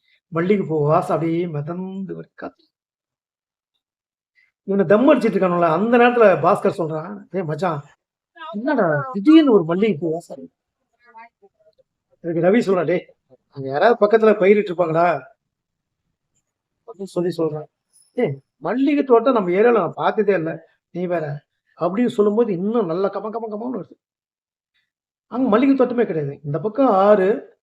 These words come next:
ஆத்து கரையில எல்லாமே பனை ஓலைகள், ரெண்டு சென்ட் கரையில பனை மரம் நட்டுருக்காங்க. அந்த பொ-, பனை ஓலையை மட்டும் சல சல சலன்னு காத்துல ஆடிட்டு இருக்கு. ப-, அப்படியே ஆத்து அந்த கரை இறங்குனோடனே பெரிய மாந்தோப்பு,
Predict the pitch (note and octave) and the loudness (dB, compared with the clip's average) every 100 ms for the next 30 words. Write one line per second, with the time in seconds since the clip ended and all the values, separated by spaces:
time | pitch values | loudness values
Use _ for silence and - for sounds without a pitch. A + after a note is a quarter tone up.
0 | _ _ _ _ F3 A3+ A3+ A3+ E3+ F#3 | _ _ _ _ 0 0 0 -4 0 2
1 | A3+ F#3+ F3 G3+ G3 A3+ A#3 E3 A3 F3+ | 4 4 4 4 4 0 -2 0 2 4
2 | F3 G3 D3+ D3 - D3+ G3+ - G#3 F#3 | 4 4 2 -6 -8 -6 -4 -2 -4 -2
3 | F3 F#3+ D3+ D3 C#3+ _ _ _ - F#3+ | -2 -2 -4 -8 -12 _ _ _ -2 2
4 | A3+ F#3+ D#3+ D3 D#3+ D#3 D#3+ F3 D#3 D3 | 2 0 -2 -4 -4 -4 -4 -6 -6 -6
5 | A#3+ C4+ _ _ F3+ D#3 D3 G#3 G#3 E3+ | -8 -10 _ _ -10 -10 -6 -6 -4 0
6 | A#3+ C4+ G#3+ G3 E3+ F3 C4+ F#3+ F#3 F3+ | 4 4 4 2 -2 -6 -6 -6 -8 -8
7 | D3+ F#3 B3 F3 F3 D3+ D3+ D3 D3 E3+ | -6 -8 -6 -6 -6 -6 -6 -8 -10 -10
8 | A#3 C4+ _ _ _ _ _ _ - A3 | -10 -12 _ _ _ _ _ _ -6 -4
9 | G3+ G3+ C#4 A3+ A#3+ B3 F#3 D#3+ A3 D#4 | -2 4 6 6 6 4 2 2 2 4
10 | C4+ A3 A3 C#4 D4 A3+ B3 C4+ D4+ A#3+ | 4 4 2 0 2 2 6 4 4 2
11 | F#3+ F3+ D#3 D3+ F3+ | 2 0 -2 -2 -2